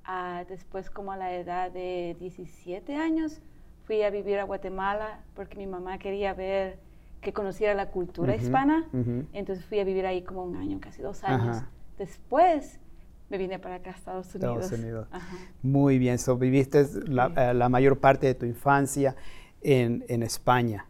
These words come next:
Speaker 1: Sí, sí.
Speaker 2: Pero ya como adolescente viviste un tiempo en Guatemala.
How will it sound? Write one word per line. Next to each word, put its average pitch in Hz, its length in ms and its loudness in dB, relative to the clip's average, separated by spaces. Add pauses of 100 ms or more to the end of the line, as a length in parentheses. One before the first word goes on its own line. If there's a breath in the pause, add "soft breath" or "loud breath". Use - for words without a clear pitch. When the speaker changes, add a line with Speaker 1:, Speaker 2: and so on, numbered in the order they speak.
Speaker 1:
Sí, 190 300 0
sí. 175 240 -10
Speaker 2:
Pero 123 300 4
ya 123 480 4
como 123 320 2
adolescente 135 1000 2
viviste 123 320 0
un 120 140 2
tiempo 120 360 -2
en 113 100 -2
Guatemala. 107 680 -4